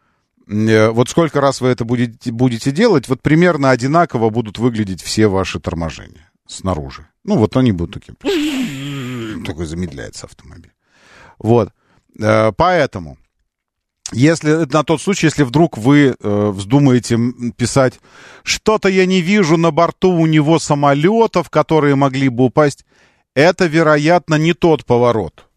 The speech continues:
Но это иллюстрация такого поворота, в результате которого, вот в результате такого же манёвра,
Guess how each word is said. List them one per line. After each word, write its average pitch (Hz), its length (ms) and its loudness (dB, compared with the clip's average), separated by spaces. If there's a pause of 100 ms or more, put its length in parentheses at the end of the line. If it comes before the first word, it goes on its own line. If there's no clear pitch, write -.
(200)
Но 127 180 4
это 160 260 2
иллюстрация 143 760 0
такого 147 500 0
поворота, 117 800 0 (600)
в 90 120 -8
результате 143 680 2
которого, 143 840 0 (500)
вот 98 180 -4
в 107 60 -2
результате 135 560 0
такого 143 540 -2
же 95 120 -6
манёвра, 92 640 -6